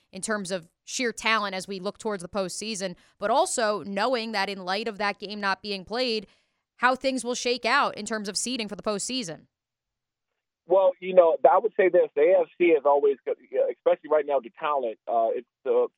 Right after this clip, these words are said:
Speaker 2: the hardest road to, to win, right? I mean, every single week at this point on, you're facing a, a big arm quarterback, a, a talented quarterback. And we know now that it's a qu-, such a quarterback-driven league,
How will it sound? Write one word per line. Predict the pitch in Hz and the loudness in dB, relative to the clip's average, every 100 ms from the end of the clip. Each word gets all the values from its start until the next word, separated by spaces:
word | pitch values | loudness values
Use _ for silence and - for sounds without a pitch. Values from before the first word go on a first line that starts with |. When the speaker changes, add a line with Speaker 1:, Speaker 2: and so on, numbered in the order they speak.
| - | 0
Speaker 2:
the | 123 | 0
hardest | - 160 156 143 - | 2 2 2 0 -4
road | 127 139 131 117 - | 0 2 2 -2 -8
to, | 139 123 120 - | -12 -10 -10 -10
to | 123 | -8
win, | 113 135 95 _ | -6 -6 -6 _
right? | - 117 120 | -4 0 0
I | |
mean, | 120 120 117 | 0 -4 0
every | 147 160 143 - | 0 0 -8 -6
single | 151 135 123 | -6 -2 -4
week | 117 147 | -4 -10
at | - | -10
this | 123 117 - | -12 -10 -6
point | 135 127 | -4 2
on, | 135 123 110 110 | 2 2 -2 -10
you're | 127 120 - | -4 -4 -2
facing | 139 135 131 117 | -6 -6 -10 -6
a, | 117 113 - _ _ _ - | -4 -6 -10 _ _ _ -4
a | 120 | -4
big | - 151 147 | 0 0 0
arm | 143 135 - | -4 -4 0
quarterback, | 143 131 110 120 110 - | 0 0 -2 -2 -2 -4
a, | 110 - | -4 -2
a | 113 - | -6 -4
talented | 151 147 131 | -4 -4 -6
quarterback. | - 143 127 123 123 | -2 -2 0 -2 -4
And | 113 | -6
we | 139 170 | -12 -6
know | 143 165 131 120 | 2 2 2 0
now | 151 139 117 - | -2 -2 -4 -4
that | 123 - | -6 -6
it's | - | -14
a | - | -16
qu-, | - - - | -4 -2 0
such | - - | -2 -2
a | - | -12
quarterback-driven | _ 165 147 143 127 143 135 120 | _ -2 0 -2 -4 -4 -4 -4
league, | 143 160 123 | -6 -8 -10